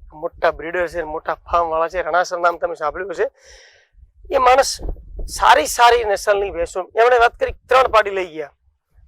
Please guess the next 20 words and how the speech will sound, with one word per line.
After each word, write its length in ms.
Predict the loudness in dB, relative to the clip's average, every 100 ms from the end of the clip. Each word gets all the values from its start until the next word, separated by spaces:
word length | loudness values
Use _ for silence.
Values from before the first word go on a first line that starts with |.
| -2
તો 400 | 0 2 -2 -8 -18 -20 -20 _ 2
કંઈક 220 | 2 2
સારું 380 | 4 4 4 -2
હશે 180 | 2
આ 60 | 2
ભેંસમાં, 400 | 2 -6 -10 -14 _ _ _ _
એટલે 240 | -4 2 4
એ 80 | 6
માણસ 260 | 4 2
લઈ 140 | -4 -12
ગયા 140 | -16
છે. 240 | -20 -20 -20 -6 0
પાડો 220 | 0 0
ઘરે 180 | -2 -2
છે? 100 | -6 -8 -10 -12 -10 -10 -10 -8 -8 -8 -12 -4 2
આનો 260 | 4 6
એક 240 | 2 0 0
પાડો 380 | 2 4 2
આપણે, 400 | 2 0 0 -2
અ, 380 | -2 0 2 0